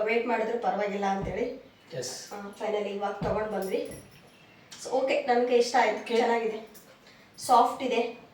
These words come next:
Speaker 1: ಕುಷನ್ ಎಲ್ಲ ಚೆನ್ನಾಗಿದೆ. ಗೊತ್ತಿಲ್ಲ ಹೆಂಗ್ ಬರುತ್ತೋ ಬಾಳಿಕೆ, ನೆಕ್ಸ್ಟ್ ಯೂಸ್ ಮಾಡಿದ್ರೆ ಗೊತ್ತಾಗುತ್ತೆ.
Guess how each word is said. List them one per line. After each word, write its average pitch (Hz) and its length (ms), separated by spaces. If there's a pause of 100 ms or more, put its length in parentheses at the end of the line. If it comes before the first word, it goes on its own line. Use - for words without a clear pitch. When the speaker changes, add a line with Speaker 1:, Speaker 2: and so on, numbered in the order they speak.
(500)
Speaker 1:
ಕುಷನ್ 247 280
ಎಲ್ಲ 220 180 (500)
ಚೆನ್ನಾಗಿದೆ. 247 680 (240)
ಗೊತ್ತಿಲ್ಲ 254 380
ಹೆಂಗ್ 240 280
ಬರುತ್ತೋ 247 380
ಬಾಳಿಕೆ, 226 460
ನೆಕ್ಸ್ಟ್ 220 480
ಯೂಸ್ 233 260
ಮಾಡಿದ್ರೆ 226 360
ಗೊತ್ತಾಗುತ್ತೆ. 214 720